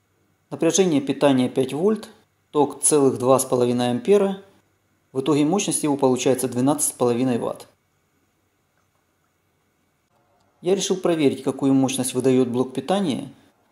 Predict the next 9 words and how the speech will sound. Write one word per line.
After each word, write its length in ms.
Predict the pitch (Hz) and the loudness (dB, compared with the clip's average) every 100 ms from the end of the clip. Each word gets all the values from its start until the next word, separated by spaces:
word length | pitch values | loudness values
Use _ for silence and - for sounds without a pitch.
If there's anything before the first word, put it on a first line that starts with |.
| _ - | _ -6
достаточно 520 | 139 165 139 - 131 | 2 2 2 0 -2
ли 120 | 127 | 0
её 200 | 127 131 | 0 0
будет 320 | 120 139 131 | 0 -2 -2
при 100 | 135 | 0
загрузке 480 | 127 127 131 120 135 | 2 2 2 -2 -4
процессора 600 | 131 127 151 127 131 123 | -2 0 0 0 2 2
на 100 | 127 | 0
полную, 560 | 127 196 220 135 113 | 2 2 2 0 -2